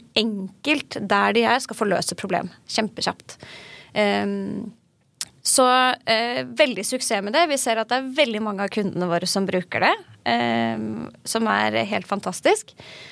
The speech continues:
Og så jobber vi med masse mer spennende funksjonalitet for å sikre at det blir utvidet. Og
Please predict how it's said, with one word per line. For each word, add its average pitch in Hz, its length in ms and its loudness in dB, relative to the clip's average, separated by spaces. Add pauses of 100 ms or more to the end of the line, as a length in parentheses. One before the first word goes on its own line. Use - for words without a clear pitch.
(140)
Og 233 100 2
så 277 400 4
jobber 214 320 2
vi 220 80 0
med 247 140 4
masse 254 400 2
mer 226 220 0
spennende 202 360 -4
funksjonalitet - 600 -4
for 196 140 -4
å - 20 -2
sikre - 300 -4
at 196 80 -6
det 185 100 -2
blir 175 260 -4
utvidet. - 460 -6
Og 226 240 4